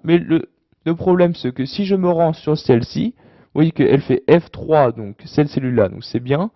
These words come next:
plus A vingt-cinq. Or, A vingt-cinq, il n'y a pas de valeur. Donc pour remédier à ce problème, soit vous décidez de mettre cinq euros, donc sur les vingt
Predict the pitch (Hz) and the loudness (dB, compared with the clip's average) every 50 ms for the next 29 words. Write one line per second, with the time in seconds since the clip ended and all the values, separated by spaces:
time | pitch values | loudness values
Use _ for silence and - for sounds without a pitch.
0 | _ - - _ _ _ - - 180 214 226 - - - - 165 175 160 160 151 | _ -20 -20 _ _ _ -12 -8 -6 -6 -6 -6 -6 0 2 2 4 4 2 0
1 | 135 131 - - 117 110 101 - - - _ _ _ _ _ _ _ _ _ _ | -2 -4 -4 -2 -2 -2 -2 -4 -12 -20 _ _ _ _ _ _ _ _ _ _
2 | _ _ _ _ _ _ _ _ _ _ _ _ - 143 190 226 214 - - 160 | _ _ _ _ _ _ _ _ _ _ _ _ 4 6 6 6 4 2 2 2
3 | 165 160 165 160 156 - 170 175 202 - - - - 156 160 160 156 151 - 160 | 4 4 2 0 0 0 0 0 0 0 -2 0 2 4 6 6 6 6 4 2
4 | 156 143 135 127 110 107 92 - - - - _ _ _ _ _ _ _ _ _ | 0 2 2 2 4 4 2 0 -4 -6 -10 _ _ _ _ _ _ _ _ _
5 | - 127 120 123 - 185 185 202 202 196 180 180 180 - - 175 165 - 170 160 | -12 -12 -8 -4 -2 0 2 2 4 6 6 6 6 6 4 0 -2 -2 -2 2
6 | 175 170 170 156 123 113 - - - 180 180 180 180 175 165 - _ _ _ _ | 4 4 4 2 0 -6 -10 -12 -6 0 4 6 6 6 4 0 _ _ _ _
7 | _ _ _ - 131 143 147 160 170 165 - 165 165 147 151 156 147 139 147 143 | _ _ _ -10 -8 0 4 4 4 4 2 -2 2 4 6 6 6 4 2 2
8 | 139 135 - - - 151 151 151 - 147 139 135 143 131 120 107 - - - 165 | 2 2 2 2 -2 -2 -2 -2 -4 -2 -2 -2 -2 -2 -4 -8 -10 -6 -4 0
9 | 175 170 160 147 151 147 139 - | 2 2 4 4 4 2 2 0